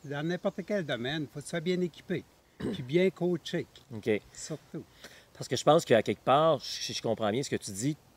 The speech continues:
Speaker 2: t'as au-, eu autant de fun quand on a marché dans la tempête, euh, il y a quelques mois, finalement, hein ?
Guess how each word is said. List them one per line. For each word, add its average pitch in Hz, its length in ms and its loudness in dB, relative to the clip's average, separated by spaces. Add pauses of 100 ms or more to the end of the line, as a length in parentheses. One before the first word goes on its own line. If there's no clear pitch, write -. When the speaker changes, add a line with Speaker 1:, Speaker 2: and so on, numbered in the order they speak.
(200)
Speaker 2:
t'as 120 100 -2
au-, 113 140 0 (160)
eu 160 80 0
autant 147 280 6
de 113 60 -4
fun 147 220 2
quand 113 160 -2
on 110 80 0
a 104 80 2
marché 104 360 -2
dans 117 100 -2
la 98 80 0
tempête, 113 580 0
euh, 98 100 2
il 95 60 -4
y 95 40 0
a 95 60 -2
quelques 104 280 -2
mois, 98 320 -2
finalement, 92 380 -8
hein ? 98 240 -8